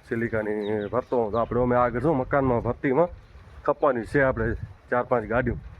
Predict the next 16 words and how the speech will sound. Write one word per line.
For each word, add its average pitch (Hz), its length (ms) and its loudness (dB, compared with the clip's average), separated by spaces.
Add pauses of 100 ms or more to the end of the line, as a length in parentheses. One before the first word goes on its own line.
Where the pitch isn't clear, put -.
(420)
તો 113 80 -2
અત્યારે 127 380 0
કદાચ 127 240 0
ફ્રી 135 240 0
હોય 143 140 4
તો 131 80 0
એક 131 200 0
એક 113 100 -4
ગાડી 127 240 2
કરીને 120 420 2
ધીમે 123 260 2
ધીમે 135 260 2 (640)
નાખી 127 200 2
દે 113 140 0
તો 104 120 -2
હાલે. 123 240 2